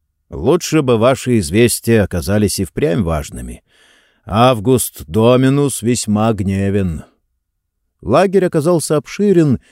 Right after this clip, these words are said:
и устроен, как понял Веспа, на военном поле,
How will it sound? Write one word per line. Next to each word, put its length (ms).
и 100
устроен, 640
как 260
понял 400
Веспа, 640
на 160
военном 480
поле, 400